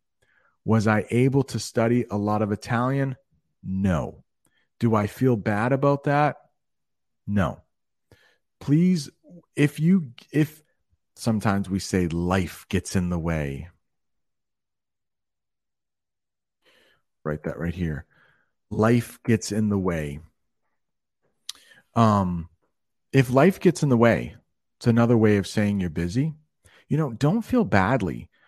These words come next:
Um, study English whenever you can, but if you have to take a week or two off, sometimes that can actually help.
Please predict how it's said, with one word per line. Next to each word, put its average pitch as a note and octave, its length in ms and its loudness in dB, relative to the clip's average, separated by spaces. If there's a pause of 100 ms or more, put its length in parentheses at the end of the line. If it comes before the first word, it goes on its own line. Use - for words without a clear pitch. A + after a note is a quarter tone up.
(240)
Um, G2+ 460 0
study C3+ 380 2
English C#3 640 -2
whenever A#2 340 2
you C3 180 2
can, A#2+ 520 -2 (120)
but A2 340 -2 (1040)
if D3 240 -2
you C3+ 180 4
have B2+ 380 -2
to C3 100 -2
take E3 440 -2 (120)
a G2+ 80 -2
week A#2+ 540 2
or F#2 80 -2
two F3 360 2
off, - 460 -4 (580)
sometimes E2 1160 -6 (800)
that - 160 -4
can B2+ 160 -2
actually F#2+ 360 -4
help. - 480 -6